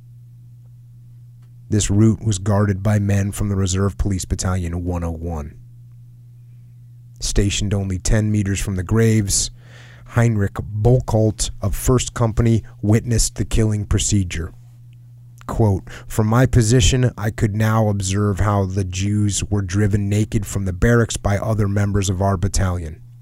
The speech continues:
The shooters of the execution commandos,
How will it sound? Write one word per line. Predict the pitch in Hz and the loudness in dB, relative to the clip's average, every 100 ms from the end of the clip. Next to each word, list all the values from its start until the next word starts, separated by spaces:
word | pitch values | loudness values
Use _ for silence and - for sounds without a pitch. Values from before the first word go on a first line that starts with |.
| - - - - - - - - - - - - - - - | -20 -20 -20 -20 -20 -20 -20 -20 -20 -20 -20 -20 -20 -10 0
The | |
shooters | 104 - 127 120 120 104 | 0 4 4 6 4 4
of | |
the | 101 110 | 2 0
execution | 131 123 - 110 127 123 - 107 | 0 0 0 0 0 0 -2 -2
commandos, | 110 107 104 101 107 113 - | 0 2 2 2 2 2 0